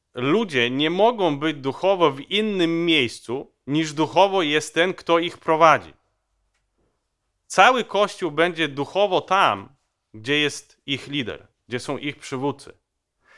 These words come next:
Mówiliśmy też o tym, że, e, w tym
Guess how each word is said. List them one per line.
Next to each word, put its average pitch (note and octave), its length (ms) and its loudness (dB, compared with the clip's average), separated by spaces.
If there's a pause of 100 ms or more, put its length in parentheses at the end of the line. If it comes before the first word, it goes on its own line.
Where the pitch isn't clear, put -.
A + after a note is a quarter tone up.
(580)
Mówiliśmy E3+ 500 -2
też G3 220 -2
o D#3 220 2
tym, D3 340 -6 (100)
że, C3+ 580 0 (1120)
e, A#2+ 420 0
w - 180 -16
tym B2+ 340 -4